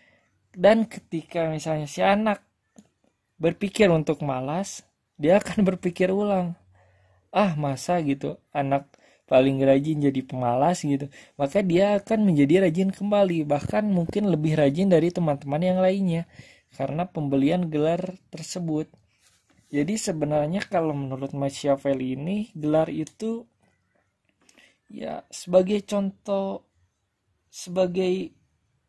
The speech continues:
borgol lah sebagai pembelenggu sebenarnya. Terlihat manis di awal, tetapi sebenarnya mengikat gitu. Jadi buat kalian gitu, jangan senang ketika dikasih gelar oleh teman kalian.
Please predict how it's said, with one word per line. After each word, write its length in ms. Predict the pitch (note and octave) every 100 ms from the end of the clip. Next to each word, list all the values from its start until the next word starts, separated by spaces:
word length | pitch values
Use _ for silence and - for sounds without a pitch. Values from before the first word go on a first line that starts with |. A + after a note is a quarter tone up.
| _ _ _ _
borgol 640 | - E3+ G3 F#3 G3 B3+ B3
lah 120 | E3+
sebagai 400 | - D#3+ D#3+ E3
pembelenggu 560 | E3 D#3+ D3+ D3+ D3+ E3+
sebenarnya. 420 | A3 F3 D#3 D3+ D3+ - - - -
Terlihat 480 | F3+ F3+ E3+ F#3+
manis 340 | F#3+ F#3+ F3+ -
di 140 | E3 -
awal, 600 | C#3 C#3 D3 A3 A#3 A#3 _ _ _ _
tetapi 360 | E3 F3 E3+ A3
sebenarnya 680 | - F#3+ F3+ E3+ D#3+ F#3 A3+
mengikat 600 | F#3+ E3+ G3 - A#3+ F#3+
gitu. 360 | D3+ D3 D#3 D#3 _ _ _ _ _ _ _
Jadi 400 | C#3+ C#3+ E3+ A#3
buat 320 | F3 D3+ D3+
kalian 720 | - D3+ C3+ C3 C3+ C#3+ F#3 F3
gitu, 340 | C#3+ C#3+ D3 - _ _ _ _ _ _ -
jangan 400 | C#3 D3+ D#3+ E3
senang 300 | G#3+ A#3 A3+
ketika 480 | - F3 - - D#3
dikasih 480 | D3 C#3 D3+ - C#3+
gelar 320 | C#3+ D3 D3
oleh 240 | D3 D3 D3
teman 320 | - D3+ D3
kalian. 800 | - D#3+ F3+ G3+ G3 F#3 F3 F#3